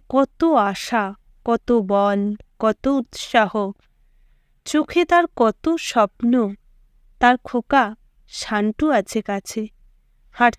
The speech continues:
তরুণী স্ত্রী মুক্তকেশী, সব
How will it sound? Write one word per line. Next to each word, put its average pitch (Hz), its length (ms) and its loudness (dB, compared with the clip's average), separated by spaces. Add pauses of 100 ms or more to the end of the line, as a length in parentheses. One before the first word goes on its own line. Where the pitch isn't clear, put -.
তরুণী 233 520 2 (1700)
স্ত্রী - 380 0
মুক্তকেশী, 214 920 -2 (2000)
সব 262 340 2